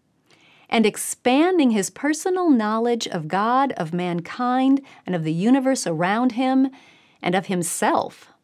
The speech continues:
through history, geography, Bible, science, math, poetry, grammar, dictation, nature study,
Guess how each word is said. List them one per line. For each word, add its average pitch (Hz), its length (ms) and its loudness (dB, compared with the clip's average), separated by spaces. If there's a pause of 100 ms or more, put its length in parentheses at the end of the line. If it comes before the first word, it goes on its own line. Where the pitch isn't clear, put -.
(460)
through 196 400 4
history, 190 540 -2
geography, 185 800 -2
Bible, 202 580 -2
science, 220 760 -2 (440)
math, 208 580 0
poetry, 202 560 0
grammar, 190 540 0
dictation, 160 1000 -2 (360)
nature 226 380 2
study, 156 500 -2